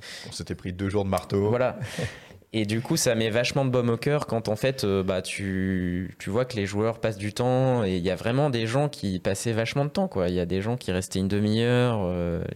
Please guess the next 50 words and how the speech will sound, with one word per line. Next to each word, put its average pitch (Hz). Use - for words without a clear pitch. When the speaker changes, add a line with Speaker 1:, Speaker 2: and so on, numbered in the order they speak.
Speaker 2:
même 101
une 110
heure 127
pour -
certains. 123
Speaker 1:
Ou -
Speaker 2:
Enfin, 113
Speaker 1:
même 123
qui 110
Speaker 2:
c'était 98
Speaker 1:
revenaient 104
le 110
jour 101
d'après 92
en 135
mode 139
Speaker 2:
Ouais. -
Speaker 1:
genre, « 92
Ah, 147
finalement, 107
j'ai 123
envie 98
de 92
rejouer. » 90
Speaker 2:
<laughs> -
Donc 110
vraiment, 135
Speaker 1:
Ouais. 131
Speaker 2:
euh, -
c'est, 110
non, 123
c'était, 98
c'était, 92
c'était -
super -
cool 123
de 110
voir 107
que, 85
bah, 85
il -
y 90
avait, 87
euh, 85
quand 101
même 107
de 101
l'intérêt, 120
tu 131
vois. 95